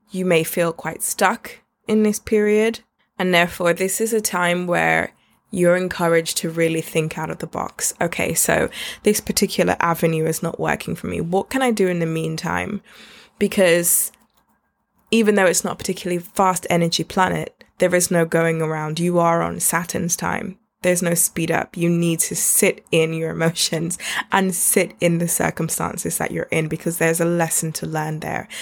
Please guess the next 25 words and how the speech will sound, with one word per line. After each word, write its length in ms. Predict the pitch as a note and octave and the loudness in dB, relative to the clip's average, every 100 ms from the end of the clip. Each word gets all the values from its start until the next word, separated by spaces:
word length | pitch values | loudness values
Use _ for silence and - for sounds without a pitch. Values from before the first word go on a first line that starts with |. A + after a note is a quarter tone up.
| - - | -14 0
There's, 320 | F#3 F#3 - - | 2 4 2 0
there's 320 | - E3+ E3 | 0 2 0
a 60 | E3 | -4
gift 440 | - - E3+ - - | -4 -2 -2 -4 -6
in 160 | D#3 D#3 | -4 -4
this 360 | D3+ D#3+ - - - | -4 -2 -4 -6 -4
particular 580 | E3+ F3 E3 D#3+ - | -4 -2 -4 -4 -4
situation. 720 | - - - - - - - - - - - - - | -6 -8 -6 -4 -4 -6 -6 -10 -18 -18 -16 -18 -6
So 140 | - F3+ | 0 2
how 260 | - G3 | 4 2
can 280 | G#3+ A3 G3 | 4 2 2
you 500 | F#3+ F3 D#3 D3+ F3+ - | 2 2 2 -2 -6 -6
get 220 | - - | -6 -4
the 60 | F3 | 0
best 460 | E3 D#3 D#3 - - | 2 2 0 -2 0
out 280 | D#3 D#3+ | 0 0
of 80 | D#3 | -4
it 160 | - - | -6 -8
for 160 | - | -6
you? 380 | D#3 D#3 - G#3+ - _ - - - - - | -4 -2 -4 -6 -16 _ -20 -20 -18 -18 0
And 160 | F#3+ F#3 | 4 4
if 180 | F3+ A3 | 4 4
you're 140 | A3+ | 4
someone 400 | - G#3+ G#3 G3 | 4 4 4 4
who 420 | F3+ F#3+ F3+ F3 | 2 4 4 2